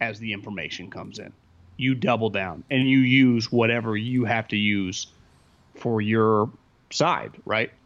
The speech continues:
I, I remember a couple years ago, I thought, I was like, "The Raiders are gonna win three or four games." And they started six and four, and these fucking people on Twitter came for me, and I couldn't say anything.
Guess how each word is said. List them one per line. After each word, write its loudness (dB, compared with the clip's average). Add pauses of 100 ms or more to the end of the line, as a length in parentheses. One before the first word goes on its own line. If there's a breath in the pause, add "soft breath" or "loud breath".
I, -2
I -2
remember 0
a 0
couple -2
years -6
ago, -4
I -2
thought, -4
I -4
was -6
like, -8
"The -6
Raiders 0
are -4
gonna -4
win -4
three -4
or -4
four -2
games." -4 (580 soft breath)
And 2
they 2
started 0
six -2
and -2
four, 2
and -2
these 2
fucking -2
people 0
on 0
Twitter 0
came -2
for -2
me, 2 (340 loud breath)
and 0
I 2
couldn't 2
say 2
anything. -8